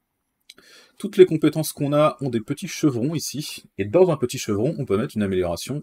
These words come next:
d'un chevron. Donc on voit qu'on peut avoir jusqu'à trois chevrons pour les améliorations. Plus elles sont fortes, plus elles coûtent cher, bien sûr.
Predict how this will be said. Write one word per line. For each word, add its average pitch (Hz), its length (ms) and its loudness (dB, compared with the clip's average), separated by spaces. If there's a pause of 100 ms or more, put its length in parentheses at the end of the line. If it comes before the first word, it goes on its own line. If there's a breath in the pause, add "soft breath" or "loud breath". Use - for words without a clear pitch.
d'un 101 200 -4
chevron. 92 380 -6 (420)
Donc - 120 -18
on 92 60 -6
voit 101 140 2
qu'on 104 140 -6
peut 87 100 -6
avoir 92 160 -2
jusqu'à 92 320 -6
trois - 240 -2
chevrons 123 300 -4
pour 110 120 0
les 95 60 2
améliorations. 90 640 -6 (440 loud breath)
Plus 117 120 2
elles 110 60 0
sont 117 160 -2
fortes, - 500 0
plus 107 180 -2
elles 92 60 4
coûtent - 140 -12
cher, 113 300 0
bien 92 120 -4
sûr. 135 380 -6